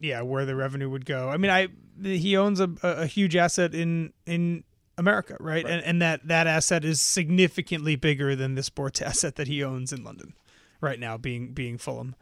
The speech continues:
Speaker 2: But the
Speaker 1: Uh,
Speaker 2: N F L must love the fact that somebody's putting their hand up. "We'll go. We'll be there. We'd love to do it. It, it's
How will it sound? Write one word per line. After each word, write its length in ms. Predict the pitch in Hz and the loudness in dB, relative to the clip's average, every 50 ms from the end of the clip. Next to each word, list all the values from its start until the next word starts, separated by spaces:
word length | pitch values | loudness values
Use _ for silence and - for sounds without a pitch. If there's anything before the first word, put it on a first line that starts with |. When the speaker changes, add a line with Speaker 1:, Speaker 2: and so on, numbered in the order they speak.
| _ - _ _ | _ -20 _ _
Speaker 2:
But 100 | 180 170 | -6 0
the 80 | 240 254 | 2 2
Speaker 1:
Uh, 40 | |
Speaker 2:
N 80 | 254 220 | 4 4
F 120 | 185 - | 2 4
L 80 | 185 170 | 4 4
must 220 | 139 127 120 - | 4 4 2 2
love 180 | 135 131 123 107 | 2 0 0 0
the 80 | 104 - | -2 -4
fact 220 | - 113 107 - | -4 -4 -4 -4
that 140 | - 107 - | -6 -6 -4
somebody's 280 | - 123 98 101 95 | -4 -4 -4 -6 -8
putting 240 | - - 117 98 90 | -10 -10 -10 -10 -10
their 100 | 90 85 | -10 -12
hand 280 | 85 87 - - 85 - | -14 -14 -16 -16 -14 -16
up. 100 | - - _ _ _ _ _ - | -18 -20 _ _ _ _ _ 0
"We'll 220 | 127 170 208 208 | 4 4 4 4
go. 540 | 156 156 160 156 156 151 147 147 151 147 147 _ _ | 4 4 4 4 2 2 0 -2 -4 -6 -10 _ _
We'll 160 | - 127 170 190 | -2 0 0 2
be 140 | 170 175 | 2 2
there. 300 | 160 135 131 123 123 123 | 2 2 0 0 0 0
We'd 180 | 120 113 131 147 | 0 -2 -2 0
love 160 | 165 156 - | -2 -2 -4
to 60 | - | -6
do 200 | 123 127 123 123 123 | -6 -4 -4 -2 -4
it. 120 | 120 - - | -4 -6 -10
It, 180 | - 110 110 _ - | -12 -12 -12 _ -12
it's 220 | - 117 - - | -14 -12 -12 -14